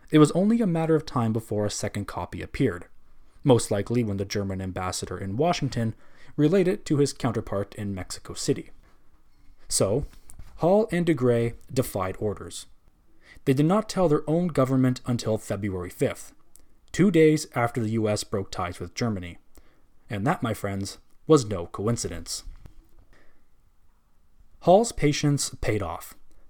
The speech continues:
On February nineteenth, so just two weeks after London was informed,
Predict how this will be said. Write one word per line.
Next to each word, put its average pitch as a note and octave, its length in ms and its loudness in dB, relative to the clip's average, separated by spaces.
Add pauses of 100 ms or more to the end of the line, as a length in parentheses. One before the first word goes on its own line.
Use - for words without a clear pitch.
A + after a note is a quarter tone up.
(640)
On A#2 160 0
February A#2 500 2
nineteenth, G#2+ 640 0 (360)
so C#3 160 6
just - 340 0
two A#2 160 4
weeks A#2 360 2
after G#2+ 240 -4
London G2 320 -4
was F2+ 160 -8
informed, C3 520 0